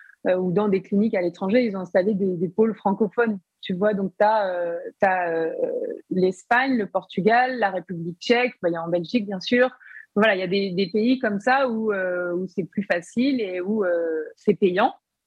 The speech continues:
Mais, euh, tu peux, euh, faire, euh, du don ou pas, hein. Tu, il y en a qui vont faire des fiv simples, euh, sans faire de don à l'étranger. Mais nous, on faisait avec, euh, on, on, suite à notre dernière fiv qui n'a pas marché,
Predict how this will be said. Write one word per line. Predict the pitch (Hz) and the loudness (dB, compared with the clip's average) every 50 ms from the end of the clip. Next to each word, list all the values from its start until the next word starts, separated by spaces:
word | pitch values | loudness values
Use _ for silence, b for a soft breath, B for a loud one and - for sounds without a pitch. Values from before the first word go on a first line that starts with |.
| _ _ _ _ - | _ _ _ _ -2
Mais, | 185 190 214 247 240 | 2 4 4 4 4
euh, | 208 185 180 175 175 170 | 4 2 0 0 -2 -4
tu | - - - 165 - _ | -8 -12 -12 -14 -6 _
peux, | 214 220 226 233 226 | 2 2 4 4 2
euh, | 214 196 180 180 175 170 175 - | 2 0 0 0 -2 -4 -2 2
faire, | 208 208 220 220 202 | 2 2 2 2 -2
euh, | 185 175 165 165 160 - - | -2 -2 -2 -2 -4 -4 -4
du | 170 156 160 170 | -4 -4 -2 -2
don | 165 160 185 214 233 240 254 247 | -2 0 2 2 2 2 2 2
ou | 202 180 180 | 0 0 2
pas, | 175 320 311 | 2 2 2
hein. | 269 247 262 254 233 - - | 4 2 0 -2 -6 -6 -4
Tu, | 208 | -4
il | 190 175 | -2 -2
y | 180 180 | -2 0
en | 190 | -2
a | 208 | -2
qui | 208 - 202 | -2 -2 -4
vont | 175 175 170 | -6 -4 -2
faire | - 185 170 | 0 0 0
des | 165 170 170 | 0 -2 -2
fiv | - - 208 185 | 0 -2 -2 -2
simples, | - - 233 247 247 226 - 214 | -2 -2 0 0 0 -2 -2 0
euh, | 185 180 175 170 170 | 2 2 2 0 -2
sans | - - 202 202 | -4 -6 -6 -2
faire | - 190 175 160 | 0 -2 0 0
de | 170 175 | -2 -4
don | 175 220 247 247 233 | -4 -6 -6 -4 -4
à | 208 185 175 170 | -2 -2 -2 -2
l'étranger. | 165 175 - - 247 226 185 185 165 165 | -4 -4 -4 -2 -2 -2 0 -2 -6 -2
Mais | 175 185 | 2 4
nous, | 214 254 285 311 _ _ b b b b b b b b b b _ _ _ _ _ - | 4 4 4 2 _ _ b b b b b b b b b b _ _ _ _ _ 0
on | 208 196 | 2 2
faisait | 240 220 190 220 220 | 2 2 4 4 4
avec, | 214 208 196 180 185 175 180 - | 4 2 2 0 -2 -6 -2 0
euh, | 185 175 170 170 165 165 160 - - - - - - - - - 226 233 240 247 - - | 0 2 2 2 0 0 -2 -4 -6 -8 -8 -6 -6 -6 -8 -8 -10 -12 -14 -14 -8 -4
on, | 196 185 175 175 | -2 -2 0 0
on, | 214 202 202 196 190 - - _ _ _ _ - - 139 | 0 0 0 -2 -6 -8 -14 _ _ _ _ -4 -4 -4
suite | 175 - - 262 262 269 | -4 0 0 2 2 2
à | 240 | 2
notre | 226 226 214 190 | 0 0 0 2
dernière | 226 240 233 240 233 240 233 233 | 2 2 2 0 0 -2 -2 -4
fiv | - - 277 247 208 202 | 0 2 2 2 2 -2
qui | - - 208 | -8 -8 -6
n'a | 190 185 | -6 -6
pas | 175 - 202 202 196 190 185 180 170 170 170 | -4 -2 -2 0 0 0 0 0 -2 -2 -2
marché, | 170 170 170 170 - - 294 392 | -2 -4 -4 -4 -2 -2 -2 -2